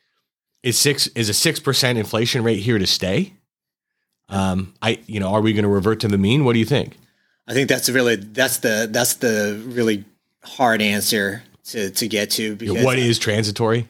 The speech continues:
Speaker 1: <laughs>
Speaker 2: what is transitory? I think that you had a lot of the economists think differently, and they've turned out to be wrong.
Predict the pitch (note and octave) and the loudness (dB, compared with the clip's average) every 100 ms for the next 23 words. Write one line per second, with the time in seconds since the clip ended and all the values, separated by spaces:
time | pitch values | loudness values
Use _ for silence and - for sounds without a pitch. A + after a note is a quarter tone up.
0 | _ C#3 E3+ A3 - - F#3+ F#3+ F3+ - | _ -4 0 0 0 2 2 2 -2 0
1 | F3 E3+ E3 D#3 D3+ C3+ D3 C#3+ F#3+ F3+ | 2 4 4 4 2 0 -6 -4 -2 0
2 | D3 C#3+ C#3 C#3+ C#3+ C#3 C3 B2 C3 C3+ | 0 0 2 4 4 2 0 -2 0 2
3 | C3 B2+ A2+ B2 A2 - C3 D3 C3 A2+ | 2 0 0 -2 -2 -2 0 2 2 2
4 | G#2 B2+ A2 G#2+ C3 B2+ A#2 A2 A2 A2 | 0 -2 -4 -2 0 0 -2 -2 -2 0
5 | A#2 A2 - C#3 A2+ G#2+ A2+ G#2 G#2+ A#2 | 0 0 -2 -2 -2 -2 -4 -4 -2 0
6 | G2 G2 G2+ | -2 -4 -8